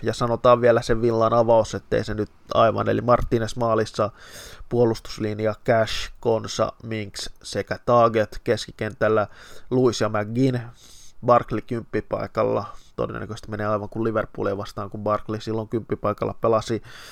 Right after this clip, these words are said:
la-, la-, laidoilla, Grealish sekä Trezeguet, jonka puolustuspeliäkään ei voi liikaa kehua. Se o-, se oli niin hienoa myös Leicesteriä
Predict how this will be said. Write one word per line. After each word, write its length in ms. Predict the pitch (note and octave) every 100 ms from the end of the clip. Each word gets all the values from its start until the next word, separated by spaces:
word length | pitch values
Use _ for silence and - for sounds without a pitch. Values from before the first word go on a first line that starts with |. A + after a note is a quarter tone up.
| - -
la-, 280 | - A#2+ - -
la-, 260 | B2+ A#2+ - -
laidoilla, 640 | B2+ B2 A#2+ B2 A2+ A2+ -
Grealish 600 | - A#2 A2 A2 G#2+ - - _ _
sekä 460 | - A#2+ G#2 - G2+ - -
Trezeguet, 640 | - A#2 A2+ A2 A2 A2 G#2+ - -
jonka 220 | A2+ -
puolustuspeliäkään 1200 | G2 A2+ A2 G2+ - - G#2+ G2+ G2+ - G#2 G2+
ei 160 | G#2 G#2
voi 220 | G#2+ A2
liikaa 520 | A2 A2 - G#2 G#2 - -
kehua. 420 | A2 A#2 G2+ G#2+
Se 180 | A2 -
o-, 200 | - - -
se 140 | - G#2+
oli 160 | A2
niin 220 | A2+ A#2 G#2+
hienoa 540 | A2 A2 A2+ G#2+ A#2 -
myös 320 | G#2+ G#2 - -
Leicesteriä 840 | A2+ G#2+ G#2 G2 - F#2 G2+